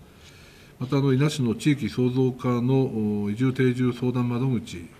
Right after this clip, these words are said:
えー、長谷の、お、道の駅とか、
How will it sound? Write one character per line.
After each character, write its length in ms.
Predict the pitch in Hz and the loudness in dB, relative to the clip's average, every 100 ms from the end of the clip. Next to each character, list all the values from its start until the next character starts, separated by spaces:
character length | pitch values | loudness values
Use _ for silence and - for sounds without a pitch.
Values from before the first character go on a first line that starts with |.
| - - - - - - - - | -20 -20 -20 -20 -20 -20 -20 -14
え 100 | 104 | -10
ー、 200 | 95 - | -8 -6
長 60 | 127 | -2
谷 200 | 120 107 | -2 0
の、 180 | 131 131 | 0 0
お、 420 | 113 107 101 98 | -2 -4 -4 -4
道 300 | 104 101 120 | -4 -4 -4
の 80 | 120 | -2
駅 380 | 117 104 92 85 - - - | -4 -6 -8 -12 -20 -20 -16
と 80 | |
か、 100 | 107 | -12